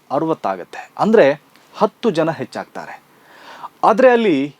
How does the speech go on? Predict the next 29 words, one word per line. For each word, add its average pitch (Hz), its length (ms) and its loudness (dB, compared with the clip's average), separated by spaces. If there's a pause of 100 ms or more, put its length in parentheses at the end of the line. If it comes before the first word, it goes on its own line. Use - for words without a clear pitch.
(100)
ಏರಿಕೆ 190 420 2
ಪ್ರಮಾಣ 170 380 0
ಕೇವಲ 165 440 2
ಹತ್ತು - 380 -4
ಪರ್ಸೆಂಟ್ 123 420 -8
ಆಗತ್ತೆ. - 480 -12 (600)
ನಾನು 160 200 4
ಈಗಾಗಲೇ 220 400 4
ಹೇಳಿದಂತೆ 165 680 0 (320)
ಮುಸ್ಲಿಂ 269 480 4
ಸಂಖ್ಯೆ 254 520 2
ಒಂದು 233 500 2
ಹೆಚ್ಚಾದ್ರೆ 214 580 4
ಪರ್ಸೆಂಟೇಜ್ 185 960 2
ಹಂಡ್ರೆಡ್ 156 440 -2
ಏರಿಕೆ 120 260 0
ಆಗತ್ತೆ. - 440 -6 (560)
ಅದೇ 294 280 4
ಇನ್ನೊಂದು 294 400 2
ಸಮುದಾಯದಲ್ಲಿ 247 840 2
ಹತ್ತು 196 340 -4
ಮಂದಿ 208 260 0
ಹೆಚ್ಚಾದ್ರೂ 185 680 4 (100)
ಅಲ್ಲಿ 214 360 2
ಏರಿಕೆಯಾಗುವ 160 640 2
ಪರ್ಸೆಂಟೇಜ್ 143 720 -4
ಕೇವಲ 156 380 4
ಹತ್ತು 143 500 -2
ಪರ್ಸೆಂಟ್. - 460 -8